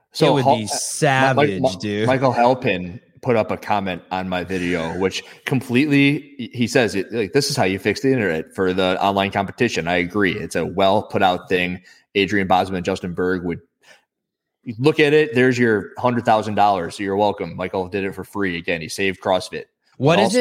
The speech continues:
Speaker 1: also
Speaker 2: Where, where can I read this? This thing Halpin put out?
Speaker 1: I wanna say it's on, it, it's on my most recent video. I pinned it.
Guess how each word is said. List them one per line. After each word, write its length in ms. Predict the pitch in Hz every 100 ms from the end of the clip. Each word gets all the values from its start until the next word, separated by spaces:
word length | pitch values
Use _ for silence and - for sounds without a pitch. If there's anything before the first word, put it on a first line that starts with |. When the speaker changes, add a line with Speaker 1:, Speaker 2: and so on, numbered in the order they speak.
| 202
Speaker 1:
also 60 |
Speaker 2:
Where, 140 | 156 165
where 280 | 151 180 175
can 160 | 175
I 60 | 170
read 220 | 160 170
this? 200 | 190 185
This 200 | 180 156
thing 140 | 175 160
Halpin 340 | 156 160 165
put 140 | 170
out? 220 | 175 170 - _ _ -
Speaker 1:
I 60 | 104
wanna 280 | 110 120
say 300 | 117 117 107
it's 140 | 104 107
on, 360 | 101 95 95 -
it, 140 | 110
it's 160 | 104 110
on 100 | 120
my 80 | 110
most 260 | 107 104
recent 300 | 107 101 101
video. 240 | 92 92 85
I 80 | 82
pinned 320 | - 92
it. 120 | 78